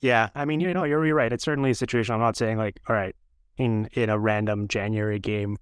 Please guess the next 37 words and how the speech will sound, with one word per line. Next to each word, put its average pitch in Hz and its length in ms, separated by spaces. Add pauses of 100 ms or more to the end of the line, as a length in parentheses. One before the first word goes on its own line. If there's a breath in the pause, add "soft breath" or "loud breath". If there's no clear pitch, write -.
(220)
for 110 300
five 107 240
minutes 104 220
into 107 140
the 107 140
first 107 240
period, 98 460
you're, 95 220 (580)
you're 120 140
all 110 180
of 104 60
a 104 60
sudden 104 340
pressing 110 460
that, 101 280
that 104 180
aggressively. 98 800
So 123 280 (140)
I 117 120
think 110 160
in, 113 180
in 131 80
the 113 80
playoffs 113 340
in 117 80
particular, 107 540
though, 101 460
in, 107 160
in 104 160
close 98 280
games, 98 360
I 95 80
think, 92 340 (800)
I 113 80
think 113 220
leaving 113 420
value 101 560